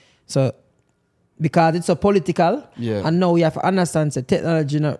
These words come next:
Speaker 1: technology past the nineties now, you know, where every day you did that for their studio, you know. Now a man can build him studio in him yard.
Speaker 2: Yeah, the youth not even go studio
Speaker 1: Exactly.
Speaker 2: anymore.
Speaker 1: So them no need that element, they not there anymore.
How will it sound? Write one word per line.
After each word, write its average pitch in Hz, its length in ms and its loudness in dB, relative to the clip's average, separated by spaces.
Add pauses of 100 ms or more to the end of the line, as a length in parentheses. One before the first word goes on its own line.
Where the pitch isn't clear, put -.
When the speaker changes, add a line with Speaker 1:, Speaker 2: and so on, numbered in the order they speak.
Speaker 1:
technology 185 440 0
past 196 500 -2
the 151 60 -2
nineties 175 560 0
now, 147 160 0
you 135 60 -4
know, 123 140 -10 (160)
where 147 340 0 (440)
every 180 260 2
day 165 300 2
you 143 120 2
did 139 120 0
that 139 120 0
for 143 100 -4
their 135 200 0
studio, 123 420 -4
you 92 40 -10
know. 87 160 -16 (840)
Now 160 180 2
a 160 60 0
man 165 200 0
can 139 220 2
build 151 140 0
him 143 120 0
studio 151 340 0
in 131 60 0
him 139 180 2
yard. 302 340 0
Speaker 2:
Yeah, 110 200 -4
the 104 180 -6
youth 120 200 -2
not 120 260 -4
even 120 200 -2
go 123 120 -2
studio 143 320 -4
Speaker 1:
Exactly. 135 160 2
Speaker 2:
anymore. 151 180 0
Speaker 1:
So - 160 -2
them 214 160 0
no 269 80 0
need 285 380 0
that 226 160 2
element, 269 440 0
they 254 120 4
not 254 120 0
there 262 140 4
anymore. 208 500 0